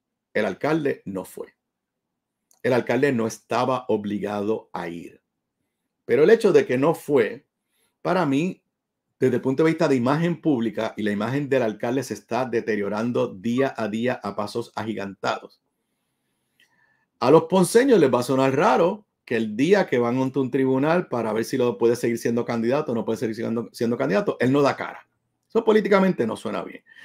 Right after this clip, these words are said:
Pero jurídicamente fue fatal también para él. ¿Por qué?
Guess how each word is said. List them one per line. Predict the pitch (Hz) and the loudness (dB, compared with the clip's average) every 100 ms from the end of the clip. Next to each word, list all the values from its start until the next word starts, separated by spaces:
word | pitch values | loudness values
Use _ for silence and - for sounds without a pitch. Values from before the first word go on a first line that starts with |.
| - - | -20 6
Pero | 185 202 180 | 10 10 12
jurídicamente | 202 202 277 294 285 254 269 233 - 156 | 12 12 10 6 8 10 10 8 8 6
fue | 151 185 | 8 4
fatal | 214 196 190 196 180 156 | 6 6 8 8 8 6
también | 156 151 165 165 | 2 4 4 4
para | 165 160 127 | 4 4 4
él. | 113 | 2
¿Por | 175 175 | 4 4
qué? | - | 2